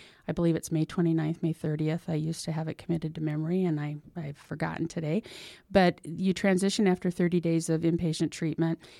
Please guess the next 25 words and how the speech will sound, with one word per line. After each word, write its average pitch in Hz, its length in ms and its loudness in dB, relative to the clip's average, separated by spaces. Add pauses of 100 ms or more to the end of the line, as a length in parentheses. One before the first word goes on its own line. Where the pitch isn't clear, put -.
(500)
Ryan 190 280 6
decided 180 420 0
that 165 140 0
his 165 240 0 (180)
best 180 240 0
chance 170 320 0
for 175 140 -4
success - 640 -6
was 160 140 -6
to - 120 -8
stay 160 340 -2
in 156 120 0
the 151 60 -2
Minneapolis-Saint 151 680 -4
Paul 151 240 -6
area. 151 380 -6
So - 160 -4
Hazelden 208 480 2
has 165 240 -2
what 160 100 -6
they 160 80 -4
call 156 200 -4
a 151 40 -6
fellowship - 460 -4
campus 151 520 -4